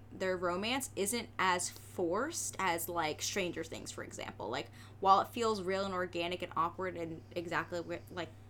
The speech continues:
what it felt like at thirteen years old, this is a little bit not mature, but it's similar. Like, they have that awkwardness, that, like, tender moment with each other, which I think is really sweet. Uh, I also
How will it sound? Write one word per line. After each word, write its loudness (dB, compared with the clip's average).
what 4
it -4
felt -2
like -2
at -8
thirteen -4
years -4
old, 2
this 6
is 0
a 4
little 4
bit 0
not 2
mature, 2
but 0
it's 0
similar. 0
Like, -4
they -4
have -2
that -2
awkwardness, 0
that, -4
like, -2
tender -4
moment -6
with -8
each -8
other, -2
which -6
I -2
think -8
is -6
really -6
sweet. -2
Uh, 6
I 2
also 0